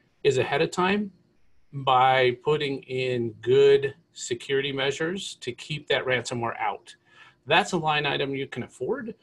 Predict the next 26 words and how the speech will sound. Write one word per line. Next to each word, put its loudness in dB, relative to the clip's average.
and -6
that's -2
what 0
we 0
recommend. -4
We -4
go 0
through -4
a -4
whole -2
audit 0
assessment, -6
and -6
then -2
it, -10
there's -8
some 0
cost 0
to 4
it -4
for -6
sure, -2
but -4
we 0
put 4
a, 2